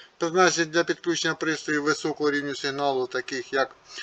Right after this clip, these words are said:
наприклад, магнітофон. Цифрова карта оцифровує цей сигнал і зберігає на жорсткому диску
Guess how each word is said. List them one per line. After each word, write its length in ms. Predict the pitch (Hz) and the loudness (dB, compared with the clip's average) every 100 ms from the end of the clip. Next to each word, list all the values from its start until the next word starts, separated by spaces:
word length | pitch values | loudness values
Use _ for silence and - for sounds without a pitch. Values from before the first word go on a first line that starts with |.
| - - | -14 -12
наприклад, 500 | 127 127 135 139 135 123 | -6 0 0 2 0 -2
магнітофон. 880 | 135 123 123 120 135 120 123 120 117 | -2 -2 -2 -2 -4 -2 -4 -4 -4
Цифрова 420 | 139 - 180 196 | -8 -2 6 6
карта 340 | - 185 165 160 | 8 4 4 0
оцифровує 560 | 151 156 156 156 143 | 0 -4 0 2 2
цей 240 | 131 147 143 | 0 -4 -2
сигнал 500 | - 175 208 202 156 | -2 -4 -2 0 0
і 20 | |
зберігає 440 | 139 151 165 170 | -2 -2 0 0
на 140 | 151 131 | -2 -4
жорсткому 420 | 147 135 127 131 | -6 -6 -12 -12
диску 300 | 135 - | -12 -12